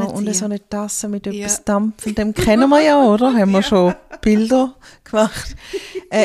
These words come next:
Speaker 2: äh, so kommt mir der Roman
Speaker 1: Mhm.
Speaker 2: vor. Und darum habe ich nicht wollen, dass er aufhört. Und am Schluss
Speaker 1: Mhm.
Speaker 2: hat es mir dann ein bisschen zu fest gedampft und ist es mir dann ein bisschen zu heiß geworden.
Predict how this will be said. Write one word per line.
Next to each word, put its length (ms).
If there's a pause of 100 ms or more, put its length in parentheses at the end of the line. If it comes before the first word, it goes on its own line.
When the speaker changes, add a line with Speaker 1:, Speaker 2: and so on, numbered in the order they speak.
(100)
Speaker 2:
äh, 140
so 340
kommt 180
mir 140
der 200
Roman 400
Speaker 1:
Mhm. 120
Speaker 2:
vor. 420
Und 240
darum 540 (420)
habe 160
ich 60
nicht 200
wollen, 260
dass 240
er 100
aufhört. 400 (600)
Und 120
am 80
Schluss 440
Speaker 1:
Mhm. 120
Speaker 2:
hat 160
es 100
mir 80
dann 180
ein 40
bisschen 240
zu 80
fest 300
gedampft 500
und 120
ist 100
es 120
mir 60
dann 160
ein 60
bisschen 240
zu 120
heiß 340
geworden. 460